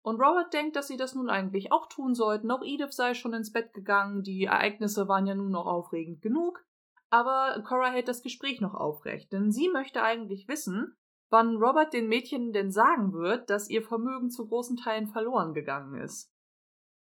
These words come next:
Dann sagt Robert daraufhin, dass er es Mary am besten sofort sagt, aber Cora ist dagegen, weil sie sich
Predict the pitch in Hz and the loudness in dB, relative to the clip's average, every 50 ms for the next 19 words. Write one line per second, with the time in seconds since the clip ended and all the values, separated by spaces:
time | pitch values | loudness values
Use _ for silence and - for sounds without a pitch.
0 | _ _ _ - 220 226 226 240 226 233 220 214 196 202 240 254 254 277 262 262 | _ _ _ 2 2 4 4 2 0 2 2 4 4 4 4 2 2 0 0 2
1 | 262 262 - 285 277 269 254 240 233 - 196 202 196 214 208 202 214 247 247 220 | 0 0 -2 -4 -4 -2 -4 -4 -2 -2 -2 -2 0 2 2 2 2 2 2 2
2 | 202 196 208 226 226 - - 220 202 175 180 180 - - 269 320 359 - - 165 | 2 2 2 0 0 -2 -4 -4 -2 -2 -4 -4 0 0 0 0 0 -2 -4 -4
3 | 160 156 185 254 - - - - - 196 196 214 214 220 220 220 220 220 - _ | -2 -2 -2 -2 -4 -6 -8 -4 -2 0 2 4 4 6 6 4 4 0 -6 _
4 | _ 208 196 - 233 247 277 277 240 240 240 - 220 208 196 208 196 202 240 262 | _ -10 -2 2 2 4 4 4 2 0 0 0 0 -2 0 2 2 2 2 2
5 | 277 254 240 233 226 226 226 202 208 226 220 - - _ | 0 0 0 0 0 -2 -4 -6 -6 -8 -10 -12 -18 _